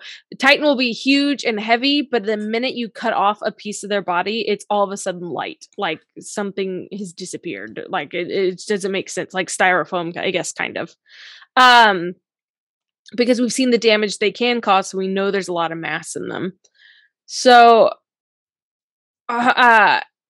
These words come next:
Eren talks about how everyone in the scout regiment is a little off,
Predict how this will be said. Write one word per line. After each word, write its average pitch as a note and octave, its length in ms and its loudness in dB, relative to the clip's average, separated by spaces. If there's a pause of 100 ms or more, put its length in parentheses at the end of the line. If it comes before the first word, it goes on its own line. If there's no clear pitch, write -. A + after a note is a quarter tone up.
(200)
Eren D4 240 6
talks C#4+ 320 0
about A3+ 120 2
how A3+ 220 -2
everyone A#3+ 340 -2
in A#3 60 -6
the G#3 60 -10
scout - 320 -2
regiment C4 520 0
is G#3+ 100 -4
a G3 60 -8
little G3+ 360 -4
off, G#3+ 460 0